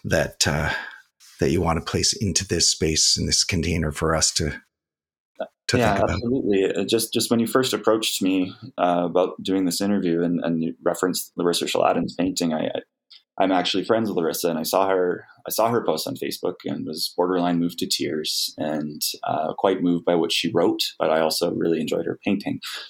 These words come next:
Speaker 2: And, um, for me, I'm not a painter. I, I, I can paint houses, but I can't paint a picture to save my life. And, but when I see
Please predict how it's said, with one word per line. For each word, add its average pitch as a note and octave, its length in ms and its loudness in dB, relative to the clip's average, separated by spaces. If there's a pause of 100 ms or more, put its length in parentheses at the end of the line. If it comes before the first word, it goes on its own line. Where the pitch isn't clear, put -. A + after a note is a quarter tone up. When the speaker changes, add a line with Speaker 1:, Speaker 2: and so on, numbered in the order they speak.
(160)
Speaker 2:
And, D#2 300 -2 (260)
um, D2+ 380 -2 (560)
for F#2+ 100 0
me, F#2+ 140 2
I'm F#2 100 2
not E2+ 160 4
a F2 60 2
painter. G2 580 2 (140)
I, D2+ 420 2
I, D2+ 300 -2 (120)
I - 80 -14
can - 100 -8
paint F2 180 -6
houses, G#2 260 2
but - 140 2
I - 60 0
can't - 340 -4 (480)
paint D#2+ 160 0
a - 20 -8
picture - 260 -2
to - 80 -2
save D#2 240 0
my D2 140 -2
life. E2+ 400 0 (100)
And, C#2+ 300 -10
but - 140 -2
when D#2+ 100 -4
I D#2+ 80 -4
see D#2+ 500 -4